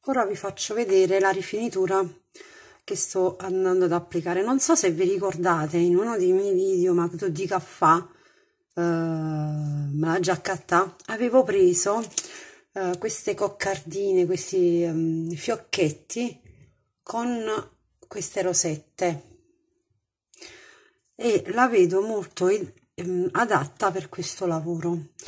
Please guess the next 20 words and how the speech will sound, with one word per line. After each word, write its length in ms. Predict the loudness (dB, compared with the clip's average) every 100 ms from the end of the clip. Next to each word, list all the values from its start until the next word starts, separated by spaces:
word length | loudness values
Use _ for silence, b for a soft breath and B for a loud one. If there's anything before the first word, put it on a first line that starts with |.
| B B
Ci 180 | -4 2
andrò 220 | 4 4
a 40 | 2
passare 880 | 2 -2 0 2 0 0 -2 -4 -10 2
in 260 | 4 4
questo 420 | 2 2 2 2
bordino 880 | 0 -2 -4 -2 0 2 2 0 -4 -16 _
il, 420 | -10 -4 -2 -2 -4
il 160 | -6 -2
nastrino 1000 | -2 0 -2 -4 2 4 6 4 0 -4 _ B B B B
più 160 | -6 0
o 20 |
meno 260 | 4 6 6
del 200 | 6 2
colore 560 | -2 2 4 2 -2 4
<coughs> 380 | 4 8 6 6
di 100 | 4
una 160 | 4
delle 260 | 4 2 0
rose. 600 | -2 -4 -4 -4 -6